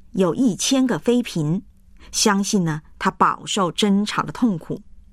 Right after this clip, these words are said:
所以他才会接二连三地谈到争吵的妇人。没错，女性呢，是比较喜欢说话的。如果你是姐妹的话呢，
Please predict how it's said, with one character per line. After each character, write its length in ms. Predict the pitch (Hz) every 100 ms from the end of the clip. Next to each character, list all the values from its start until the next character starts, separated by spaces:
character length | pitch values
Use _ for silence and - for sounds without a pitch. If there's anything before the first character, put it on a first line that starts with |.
| - - - -
所 160 | -
以 100 | 294
他 160 | 240 285
才 160 | - 190
会 180 | 240
接 240 | 185 - 302
二 160 | 269
连 240 | 185 165 180
三 220 | - 269
地 80 | 240
谈 260 | - 143
到 220 | 165 185 -
争 300 | 240 220 220
吵 200 | - 151
的 100 | 147
妇 240 | - 220
人。 320 | 160 147 151 - - - - - - - - - - -
没 200 | 208 269
错， 400 | - 403 285 170 - - -
女 240 | 202 160
性 260 | - 320 240
呢， 140 | 165
是 160 | - 175
比 100 | -
较 160 | 180
喜 160 | 165 -
欢 240 | - 170
说 180 | 180 233
话 320 | 262 311 254
的。 120 | - - - - - - - -
如 160 | 185 214
果 160 | 208
你 160 | 175 160
是 240 | - 190
姐 300 | 160 180 143 -
妹 180 | 262
的 80 | 202
话 200 | 175 233
呢， 240 | 185 185